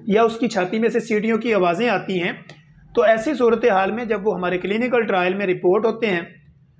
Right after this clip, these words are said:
तो हम patient को जब physical examine करते हैं तो हमें पता चलता है कि इसको नमूनिया हो चुका है। अब नमूनिया में होता क्या है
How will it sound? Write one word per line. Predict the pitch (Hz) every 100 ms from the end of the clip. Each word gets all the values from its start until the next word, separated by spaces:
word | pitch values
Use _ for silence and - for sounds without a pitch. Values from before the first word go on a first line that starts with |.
| _ _
तो | 214
हम | 220 247
patient | 277 226 262
को | 277
जब | 269 254
physical | 220 240 247 247
examine | 175 165 175 240
करते | 247 247 240
हैं | 240 240
तो | 226
हमें | 214 214
पता | 202 226
चलता | 220 185 202
है | 185 214
कि | 214 190
इसको | 156 - 226
नमूनिया | 175 170 190 214 214
हो | 180
चुका | 160 160
है। | 151 - - - - - - - - - -
अब | 190 214
नमूनिया | 208 247 285 285
में | 262
होता | 196 226 240
क्या | 196 165
है | 156